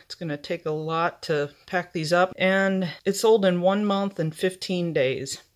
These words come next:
So that is all going out on eBay. So that was a total of three hundred twenty-one dollars and eighty cents.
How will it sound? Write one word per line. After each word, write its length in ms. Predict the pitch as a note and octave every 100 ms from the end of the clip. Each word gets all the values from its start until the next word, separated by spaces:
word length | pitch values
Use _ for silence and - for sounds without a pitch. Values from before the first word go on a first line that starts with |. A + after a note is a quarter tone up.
| _
So 240 | - F3
that 260 | D3+ G3+ C#4
is 160 | C#4+ A#3+
all 160 | A3+
going 280 | G#3 G#3 G#3
out 300 | G3+ G3 G3 F#3
on 320 | F3+ F3+ E3+ G#3
eBay. 560 | G3+ D#3 D#3 D#3 E3+ - - -
So 340 | - G3 F#3
that 200 | F#3+ G#3
was 120 | A#3
a 80 | B3+
total 320 | C4 G#3+ G3+
of 120 | F#3+
three 200 | - F#3
hundred 300 | F#3 F3+ E3
twenty-one 480 | - F#3 F3+ F3 F3
dollars 340 | D#3+ D#3 D#3+ D#3
and 100 | E3
eighty 200 | D#3 E3+
cents. 500 | - B3 B3+ B3